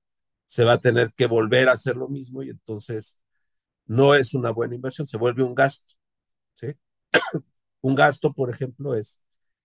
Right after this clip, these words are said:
que les paguen para la escuela y que pues no, no, no vayas a la escuela, ¿no? Y entonces el cuate que, que dice que estudia, pero que no estudia, o sea, que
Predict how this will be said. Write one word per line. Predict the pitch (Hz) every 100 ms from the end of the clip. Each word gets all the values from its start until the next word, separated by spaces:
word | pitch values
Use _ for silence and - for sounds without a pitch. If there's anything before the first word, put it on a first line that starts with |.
| _ _ _ -
que | 110
les | 92 -
paguen | 160 170 165 160 139
para | 127 120 120
la |
escuela | 127 - 151 151 160
y | 139
que | _ - _
pues | -
no, | 113 131 -
no, | 117 131 -
no | 131 139
vayas | 156 165 143
a | 151
la | 143
escuela, | - 180 160 110
¿no? | 135 _ _ _ _ _ _ _ _
Y | 110
entonces | 92 127 113 113
el | 110
cuate | - 127 147
que, | - 113 98 _
que | 107
dice | 135 156 143
que |
estudia, | 139 - 160 156 156
pero | 110 98
que | 98
no | 101 127 131
estudia, | - 185 202 151
o | 117
sea, | 113
que | - 104 98